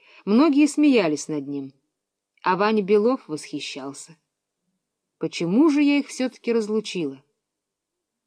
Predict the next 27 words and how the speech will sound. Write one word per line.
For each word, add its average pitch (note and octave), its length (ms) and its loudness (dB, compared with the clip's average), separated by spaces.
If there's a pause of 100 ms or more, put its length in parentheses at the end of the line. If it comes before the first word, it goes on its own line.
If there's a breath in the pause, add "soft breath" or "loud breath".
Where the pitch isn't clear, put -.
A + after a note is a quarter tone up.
(180)
У G#3 140 -2
Вани C#4+ 340 2
был C4+ 480 2
свой A3 480 -2
характер, F#3+ 680 -6 (540)
не F#3+ 120 -2
подчинявшийся. - 1080 -4 (880)
А G#3 120 0
я C#4+ 240 4
в - 60 -18
те C4+ 180 2
годы, G#3+ 320 2
не G3 100 2
отдавая G#3 480 0
себе G3 320 0
отчёта, G3 560 -2 (260 loud breath)
стремилась C#4 540 2
привести C4 800 0
все C#4 320 2
сорок A3+ 400 2
три B3+ 200 0
характера G#3+ 520 -2
своих G3 380 0
учеников A#3 680 0 (320 soft breath)
к - 80 -20
общему C#4+ 380 2
знаменателю. F3+ 760 -2